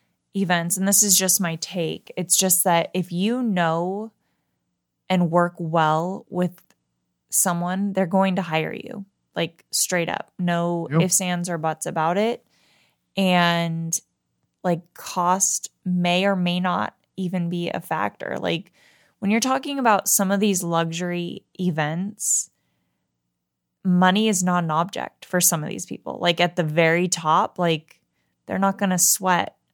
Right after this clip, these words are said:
Speaker 1: thirteen grand for a video package or even forty grand. Like,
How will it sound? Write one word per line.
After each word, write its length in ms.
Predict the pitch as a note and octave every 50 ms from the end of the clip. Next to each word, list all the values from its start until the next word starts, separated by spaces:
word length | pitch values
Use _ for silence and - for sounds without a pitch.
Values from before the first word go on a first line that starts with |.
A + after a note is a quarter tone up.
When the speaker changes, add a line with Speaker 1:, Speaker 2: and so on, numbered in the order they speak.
| _ _ _ _ _ _ _ _
Speaker 1:
thirteen 540 | _ - G3 F#3 - - - - G3 F3 E3+
grand 420 | E3 E3 E3+ E3+ E3+ E3 D#3+ E3 -
for 120 | E3+ E3
a 60 | D#3+
video 260 | D#3 E3+ E3 E3 E3
package 560 | D#3+ - E3+ E3+ E3+ E3+ E3 F3+ - - - _ _ _ _ _ _ _ _ _ _ _ _ _ _ _
or 180 | - G#3 G#3+ A3
even 260 | A3+ A3+ G#3 A3 G#3+
forty 380 | - - G#3 G3+ G#3 A3 A3+ G#3
grand. 480 | - E3 D3+ D3 - - - G3 - - -
Like, 260 | F3+ F#3 D#3+ F3